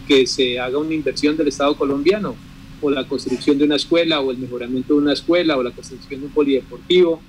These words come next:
o el mejoramiento de un puesto de salud. Eh, para lograr ese propósito,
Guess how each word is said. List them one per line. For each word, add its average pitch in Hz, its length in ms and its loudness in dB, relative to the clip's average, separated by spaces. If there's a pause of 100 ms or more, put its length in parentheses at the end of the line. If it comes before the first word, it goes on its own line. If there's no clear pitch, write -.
(300)
o 147 140 0
el 135 80 -2
mejoramiento 131 720 -2
de 143 100 4
un 135 80 -2
puesto 147 320 0
de 135 100 0
salud. 139 420 0 (420)
Eh, 135 240 0
para 143 180 0
lograr 139 320 0
ese 208 140 0
propósito, 170 640 -4